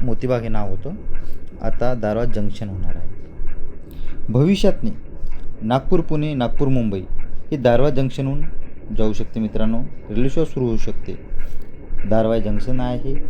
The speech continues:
आणि भविष्यातनी, अ, नागपूरहून पुणे झाले किंवा मुंबई झाले,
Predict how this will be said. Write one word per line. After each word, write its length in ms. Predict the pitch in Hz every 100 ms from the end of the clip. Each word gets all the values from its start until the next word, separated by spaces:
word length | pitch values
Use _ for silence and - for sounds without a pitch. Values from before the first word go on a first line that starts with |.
| - - -
आणि 160 | 123 123
भविष्यातनी, 560 | 113 143 143 147 156 156 - - - - - -
अ, 220 | - 117 113
नागपूरहून 560 | 120 123 - 135 143
पुणे 280 | 131 123 123
झाले 320 | 117 113 117
किंवा 200 | - 120
मुंबई 320 | 113 113 135
झाले, 340 | 123 127 123